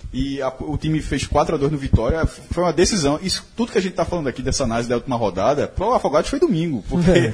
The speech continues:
Speaker 1: <laughs> a, como o campeonato tem um número ímpar, então todo time folga uma rodada e o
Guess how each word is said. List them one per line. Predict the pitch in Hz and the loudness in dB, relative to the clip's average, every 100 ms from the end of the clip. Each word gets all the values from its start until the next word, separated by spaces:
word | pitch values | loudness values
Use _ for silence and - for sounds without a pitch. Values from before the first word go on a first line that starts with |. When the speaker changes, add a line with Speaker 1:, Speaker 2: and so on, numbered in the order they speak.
| - | -4
Speaker 1:
<laughs> | 214 160 | -6 -2
a, | 143 143 123 117 120 | 2 4 2 -2 -2
como | 160 | 0
o | 170 | 2
campeonato | 165 139 139 127 | 4 4 4 0
tem | - 139 | 2 2
um | |
número | 135 135 120 | 4 4 2
ímpar, | 160 - 220 233 | 2 2 2 -2
então | 147 - 139 139 135 123 110 107 101 | -6 0 2 4 4 2 0 -4 2
todo | 156 170 | 6 6
time | - 131 139 | 4 -2 -2
folga | - 131 | 0 0
uma | 131 | 2
rodada | 131 110 113 151 196 | 2 4 4 4 2
e | |
o | 156 | -2